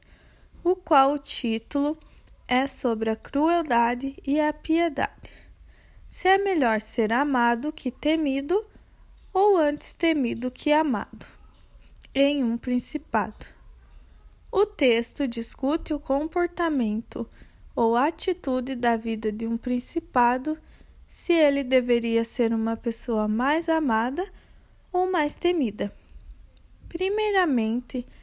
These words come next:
é dado um exemplo sobre César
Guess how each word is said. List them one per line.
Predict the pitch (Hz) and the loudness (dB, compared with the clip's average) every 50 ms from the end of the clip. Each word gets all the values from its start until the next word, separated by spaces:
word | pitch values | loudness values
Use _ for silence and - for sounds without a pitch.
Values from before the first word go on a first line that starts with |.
| - - - - - - - - - - | -20 -20 -20 -20 -20 -20 -20 -14 -8 -4
é | 269 277 294 | -2 -2 -2
dado | 277 240 226 214 220 226 226 226 226 | -2 -2 -2 -2 -2 -2 -2 -2 -2
um | 233 240 | 0 0
exemplo | 254 269 277 262 254 220 214 214 233 - - 269 254 247 | 2 2 0 0 0 0 0 0 -2 -4 -6 -6 -6 -6
sobre | - - 302 311 320 311 311 339 359 349 | -4 0 2 2 2 2 2 0 0 0
César | 349 - - - 285 247 233 240 247 247 - 302 311 339 359 | 0 -4 -6 -2 0 0 0 0 0 0 2 2 2 2 -2